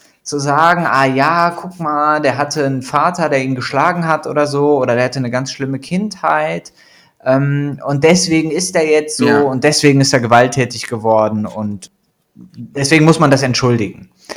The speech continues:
Speaker 2: Die große Psychoanalyse, die da ausgepackt
Speaker 1: Genau,
Speaker 2: wird,
Speaker 1: und das
Speaker 2: so ein
Speaker 1: finde
Speaker 2: bisschen,
Speaker 1: ich,
Speaker 2: ne?
Speaker 1: das finde ich, greift, greift eben, eben nicht.
Speaker 2: Ja, ich hab ein,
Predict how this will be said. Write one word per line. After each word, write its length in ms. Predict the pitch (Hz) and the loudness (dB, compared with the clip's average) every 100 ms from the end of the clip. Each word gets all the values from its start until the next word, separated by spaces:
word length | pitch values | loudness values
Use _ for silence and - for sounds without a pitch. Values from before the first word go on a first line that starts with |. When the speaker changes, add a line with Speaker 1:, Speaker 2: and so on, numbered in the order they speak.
| - _ _ _ _ _ - | -20 _ _ _ _ _ -8
Speaker 2:
Die 60 | |
große 320 | - 131 147 | 0 2 2
Psychoanalyse, 880 | 135 - 160 165 113 117 113 127 120 | -2 -4 -2 0 0 0 0 0 -2
die 100 | 107 | -4
da 120 | 104 92 | -4 -6
ausgepackt 380 | 101 - - | -8 -10 -2
Speaker 1:
Genau, 220 | 135 120 98 | 2 2 2
Speaker 2:
wird, 100 | 101 | 2
Speaker 1:
und 80 | 113 | 2
das 200 | 135 - | 2 0
Speaker 2:
so 40 | |
ein 40 | |
Speaker 1:
finde 200 | 170 147 | -2 0
Speaker 2:
bisschen, 460 | 143 - 107 117 127 | 0 -2 -4 -6 -10
Speaker 1:
ich, 100 | - | -14
Speaker 2:
ne? 60 | 113 | -6
Speaker 1:
das 220 | 120 120 | -4 -4
finde 160 | 131 123 | -6 -8
ich, 140 | 120 | -8
greift, 580 | - 98 120 - - - _ - - - 113 | -4 -2 -2 -4 -20 -20 _ -20 -20 -16 -12
greift 520 | - 101 113 - - | -6 -4 -4 -6 -18
eben, 640 | - 110 107 104 101 101 - | -14 -10 -6 -6 -8 -10 -14
eben 280 | - 104 98 | -12 -10 -8
nicht. 400 | 90 92 - _ _ _ _ _ _ _ | -10 -12 -16 _ _ _ _ _ _ _
Speaker 2:
Ja, 220 | 131 123 - | -2 -2 0
ich 120 | 127 | -2
hab 120 | 160 | -2
ein, 260 | 170 156 | -2 -4